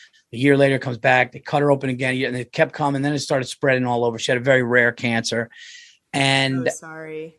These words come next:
Speaker 1: yeah, it was rough, man. And then a test drug, a test drug has literally, the Dana-Farber Institute in Boston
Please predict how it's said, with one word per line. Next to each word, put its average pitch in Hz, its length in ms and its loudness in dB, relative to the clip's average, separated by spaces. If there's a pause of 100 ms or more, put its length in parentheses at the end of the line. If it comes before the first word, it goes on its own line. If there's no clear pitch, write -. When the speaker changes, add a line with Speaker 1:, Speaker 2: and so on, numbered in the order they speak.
Speaker 1:
yeah, 151 380 2
it 160 60 6
was 180 180 2
rough, 190 340 2
man. 131 400 2
And 135 280 0
then 147 160 0
a 131 80 0
test 185 400 0
drug, 120 360 2 (360)
a 127 80 -4
test - 340 0
drug 131 380 0 (580)
has 135 320 2 (300)
literally, 160 500 4
the 147 140 0
Dana-Farber 147 680 2
Institute 143 380 -2
in 127 100 0
Boston 123 640 0